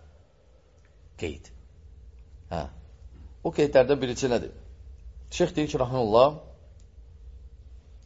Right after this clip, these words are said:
elə, məsələn, e, geyim var ki, məsələn, olan şüarlarındandır, olan adətlərindəndir.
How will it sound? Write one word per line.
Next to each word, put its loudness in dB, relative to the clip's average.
elə, 8
məsələn, 0
e, -4
geyim -2
var 6
ki, -6
məsələn, -4
olan 0
şüarlarındandır, -2
olan -4
adətlərindəndir. -6